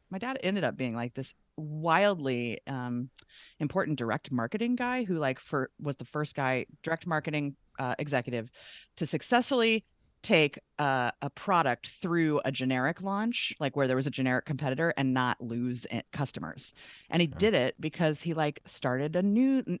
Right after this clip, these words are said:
Speaker 1: a newsletter for heart patients with recipes, like, all these things that we now know come with marketing, right, all the time.
Speaker 2: Sure, yeah.
Speaker 1: And, like, my dad's friend said you would walk down his hall and he'd have, like,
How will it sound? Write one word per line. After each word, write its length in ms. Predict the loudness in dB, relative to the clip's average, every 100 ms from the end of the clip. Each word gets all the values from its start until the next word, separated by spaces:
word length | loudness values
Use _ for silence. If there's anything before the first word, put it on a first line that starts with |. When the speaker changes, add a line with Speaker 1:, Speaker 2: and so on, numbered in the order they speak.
| 0
Speaker 1:
a 60 |
newsletter 720 | 2 4 2 2 2 4 4
for 140 | 2 -2
heart 240 | 0 0
patients 640 | 0 0 0 0 0 -4 -10 -20 _
with 180 | -2 0
recipes, 580 | 2 2 2 2 4 4
like, 140 | 4
all 100 | 4
these 160 | 2 2
things 200 | 2 4
that 120 | 4
we 140 | 4
now 400 | 4 4 4 2
know 360 | 2 2 0 -2 -6 _ _ -4
come 220 | 0 2
with 140 | 2
marketing, 440 | 0 0 0 -2 0
right, 300 | 0 0 0
all 160 | 0
the 80 | 0
time. 380 | 0 0 2 -2 -6
Speaker 2:
Sure, 360 | -10 -4 -2 0
yeah. 160 | 4 6
Speaker 1:
And, 240 | 6 2 -2 _ _ _ _
like, 100 | -2
my 200 | 2 2
dad's 300 | 6 6 4
friend 240 | 0 0 2
said 200 | 0 2
you 100 | 2
would 120 | 2
walk 260 | 2 2 2
down 220 | 0 2
his 160 | 2 0
hall 420 | -4 -2 0 -2
and 80 | -2
he'd 140 | -2 -4
have, 160 | -6
like, 260 | -8 -12